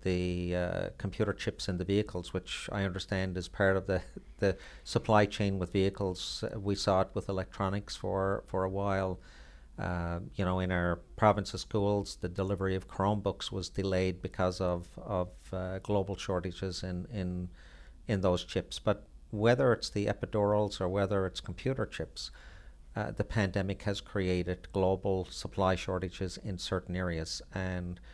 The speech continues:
uh, the epidural is no different in this province than it is in, in, you know, other countries or other jurisdictions globally. But our health authorities are working well. Uh, they're managing,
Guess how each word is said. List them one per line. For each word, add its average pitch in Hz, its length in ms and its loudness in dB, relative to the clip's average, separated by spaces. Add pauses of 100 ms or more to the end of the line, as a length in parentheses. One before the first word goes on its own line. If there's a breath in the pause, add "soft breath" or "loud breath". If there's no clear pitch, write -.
(380 soft breath)
uh, - 300 -6
the 107 120 6
epidural 98 800 4
is 92 260 0
no 92 180 2
different 95 460 -2
in 90 120 -2
this 95 140 -2
province 90 500 -2
than 90 180 -4
it 90 140 -4
is 90 240 -4
in, 90 320 -4
in, 90 440 -2 (220)
you 104 100 0
know, 90 140 2
other 90 180 4
countries 92 500 -2
or 90 100 2
other 87 180 0
jurisdictions 90 680 -4
globally. 92 500 -4 (480 loud breath)
But 101 220 4 (200)
our 101 120 6
health 113 280 2
authorities 92 460 0
are 90 100 2
working 95 560 -2
well. 95 380 0 (240)
Uh, 90 500 -2
they're 90 140 4
managing, 98 720 0